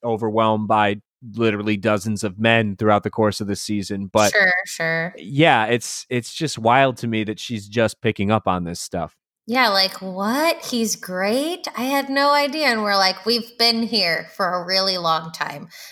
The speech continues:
Speaker 2: Maybe on the first episode, we thought he was kind of a joke, but we, we caught on. We figured it out. Um, so, uh, let's talk about Jed, 'cause there's a lot we're gonna have to talk about with Jed. But, you know,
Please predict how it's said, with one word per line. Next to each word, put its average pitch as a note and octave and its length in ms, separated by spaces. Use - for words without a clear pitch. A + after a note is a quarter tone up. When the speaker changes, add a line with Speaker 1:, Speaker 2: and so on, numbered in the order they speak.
Speaker 2:
Maybe C4 260
on D#4 140
the D4 80
first B3 340
episode, A3 460
we G3+ 100
thought G3 200
he G3 80
was F#3 160
kind F#3+ 260
of F3 100
a F3+ 40
joke, E3+ 400
but G#3 140
we, E4 300
we G4+ 120
caught A#3 280
on. F3+ 320
We C#4 100
figured G#3+ 400
it D3 100
out. C#3+ 160
Um, G#3+ 480
so, C4 680
uh, G#3+ 420
let's G3 260
talk - 240
about E3+ 320
Jed, F#2+ 420
'cause G3 220
there's G#3 220
a G#3 40
lot F3 180
we're E3 100
gonna E3+ 160
have D3+ 160
to - 60
talk - 200
about E3 320
with - 200
Jed. - 300
But, G#3+ 200
you G#3+ 160
know, E3+ 280